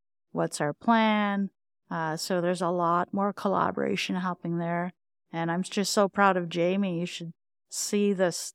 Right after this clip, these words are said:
the resources she built during the, the covid times with the, the videos for kindergarten and that. I mean, they could, uh,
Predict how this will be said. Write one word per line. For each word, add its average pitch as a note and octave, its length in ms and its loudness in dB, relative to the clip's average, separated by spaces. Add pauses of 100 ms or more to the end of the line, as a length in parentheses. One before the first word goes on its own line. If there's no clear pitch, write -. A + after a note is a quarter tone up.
the F#3 140 0
resources F#3+ 640 0
she - 280 -2
built G3 500 0
during F#3+ 300 -2
the, F3+ 180 -2 (100)
the F#3 120 -2
covid F3+ 480 0
times F3+ 460 -2
with F3 200 -6
the, F3 200 2 (500)
the E3+ 120 2
videos F3 540 2
for F3+ 140 -4
kindergarten F3+ 840 0
and F3+ 160 -2
that. F#3 280 -4
I F#3 80 -2
mean, F3 260 -2
they F3+ 160 0
could, E3 420 -4
uh, F3 180 -2